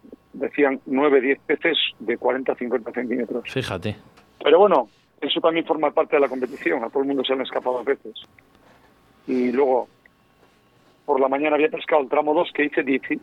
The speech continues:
Speaker 1: dieciocho peces, y on-, once o diez, ya no me acuerdo, dieciocho, sí, once por la tarde en el tramo, eh, veinticuatro.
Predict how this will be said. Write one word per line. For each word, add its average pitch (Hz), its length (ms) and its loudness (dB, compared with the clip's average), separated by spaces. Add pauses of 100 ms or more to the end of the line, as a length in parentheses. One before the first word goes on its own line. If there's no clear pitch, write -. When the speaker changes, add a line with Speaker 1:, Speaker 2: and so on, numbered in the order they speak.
Speaker 1:
dieciocho 135 500 -2
peces, - 460 -2 (880)
y 139 160 2
on-, 170 180 2 (280)
once - 460 -6
o - 60 -4
diez, 131 260 -2
ya 143 120 -2
no 135 80 -4
me 127 80 -4
acuerdo, 135 300 -2 (140)
dieciocho, - 520 -2 (100)
sí, 147 140 6
once 170 480 2 (540)
por 127 160 4
la 127 220 6
tarde 156 460 0
en 123 140 -2
el 117 100 -4
tramo, 160 340 -2 (220)
eh, 117 560 0
veinticuatro. 117 560 -4